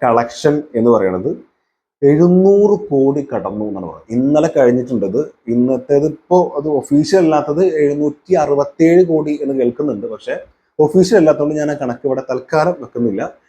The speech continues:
എഴുന്നൂറ് കോടി എന്തായാലും കഴിഞ്ഞിട്ടുണ്ട്. ആയിരം കോടിക്ക് മുകളിൽ എന്തായാലും പോകും, no doubts. അത്രയ്ക്കുള്ള സിനിമയുണ്ട്. ഞാൻ തന്നെ ടു ടൈംസ് വാച്ച്ഡ്. അതുപോലെ കുറേ ആളുകൾ, ആ, രണ്ടും മൂന്നും പ്രാവശ്യം കണ്ടവരുണ്ട്. വളരെ ചുരുക്കം ആളുകൾ, ഒരു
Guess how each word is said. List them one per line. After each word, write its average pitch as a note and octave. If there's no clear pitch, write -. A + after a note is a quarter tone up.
എഴുന്നൂറ് E3+
കോടി D#3+
എന്തായാലും C3
കഴിഞ്ഞിട്ടുണ്ട്. A2
ആയിരം C3
കോടിക്ക് C#3
മുകളിൽ C3
എന്തായാലും D#3+
പോകും, F2+
no A#2+
doubts. F2+
അത്രയ്ക്കുള്ള B2
സിനിമയുണ്ട്. B2
ഞാൻ A2+
തന്നെ C#3+
ടു C#3+
ടൈംസ് B2+
വാച്ച്ഡ്. G2+
അതുപോലെ A2+
കുറേ A2+
ആളുകൾ, B2
ആ, A2+
രണ്ടും A#2
മൂന്നും B2
പ്രാവശ്യം A#2+
കണ്ടവരുണ്ട്. G#2+
വളരെ D3+
ചുരുക്കം C#3
ആളുകൾ, F2
ഒരു B2+